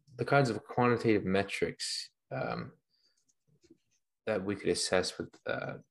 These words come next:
from the Raman shift here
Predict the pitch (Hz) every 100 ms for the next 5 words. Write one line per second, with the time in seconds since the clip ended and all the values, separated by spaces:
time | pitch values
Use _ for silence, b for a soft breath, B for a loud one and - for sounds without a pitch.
0 | _ _ _ _ _ _ - - - _
1 | _ _ _ - 110 107 104 104 101 107
2 | 113 - - - - - - - -